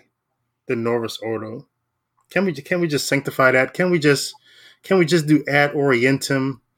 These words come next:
use more Latin, restore the altar rails, have rev reception of the Holy Eucharist? Can, can we just, can we just do that? Won't that make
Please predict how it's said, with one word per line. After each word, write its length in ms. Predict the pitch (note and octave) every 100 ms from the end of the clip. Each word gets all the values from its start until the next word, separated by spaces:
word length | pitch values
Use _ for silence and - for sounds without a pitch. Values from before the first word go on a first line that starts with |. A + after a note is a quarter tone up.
| _ _
use 320 | A2 D3+ D3+ C3
more 240 | C#3+ C3
Latin, 760 | A2 B2+ C3 - - B2+ B2+ A2+ _ _ _ _ _ _ _ _ _
restore 440 | D3+ D3 - D#3+ E3
the 100 | C#3
altar 420 | C3+ C#3+ D3 -
rails, 420 | C3 C#3+ C#3+ C3+ -
have 240 | C3+ A2
rev 200 | C#3 C3
reception 600 | B2+ - C3 B2+ - C3
of 80 | B2+
the 60 |
Holy 360 | A#2 - C3 A#2+
Eucharist? 720 | C3+ C3 B2 B2+ - - - _ _ _ _ -
Can, 160 | B3+ -
can 180 | A4
we 60 | G4
just, 400 | D#4+ G#3 - - _ _ _ _ _ _
can 140 | - E4
we 60 |
just 180 | D4+ C#3+
do 220 | B2+ E3+
that? 360 | A2+ C#3+ G3 -
Won't 220 | D#3 E3
that 120 | E3 D3+
make 380 | D#3 D#3+ -